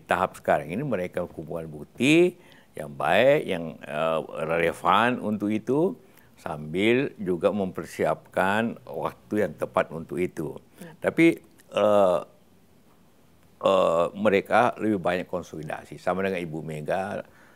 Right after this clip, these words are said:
Speaker 1: lebih banyak konsolidasi.
Speaker 2: Karena waktu Pak J K mengatakan, "Saya akan bertemu Bu Mega," itu responsnya luar biasa. Bahkan ada, kalau kita membaca, eh, apa, res-,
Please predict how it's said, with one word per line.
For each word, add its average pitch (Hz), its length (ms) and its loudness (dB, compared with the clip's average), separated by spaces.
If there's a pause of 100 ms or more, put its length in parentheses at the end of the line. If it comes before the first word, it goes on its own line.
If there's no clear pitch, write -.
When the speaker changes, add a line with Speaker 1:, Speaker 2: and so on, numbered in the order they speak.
(760)
Speaker 1:
lebih 90 160 0
banyak 82 240 0
konsolidasi. - 880 -12
Speaker 2:
Karena 196 240 6
waktu 196 400 8
Pak 180 240 6
J 175 160 4
K 160 320 8 (240)
mengatakan, 147 800 4
"Saya 202 240 4
akan 190 160 6
bertemu 175 320 6
Bu 160 80 4
Mega," 143 400 4
itu 220 480 6 (160)
responsnya 175 880 6
luar 170 240 10
biasa. 151 560 4
Bahkan 170 400 4 (560)
ada, 185 320 6 (480)
kalau 160 240 6
kita 175 400 8
membaca, 156 880 6 (480)
eh, 131 480 6 (360)
apa, 156 320 2
res-, 156 320 6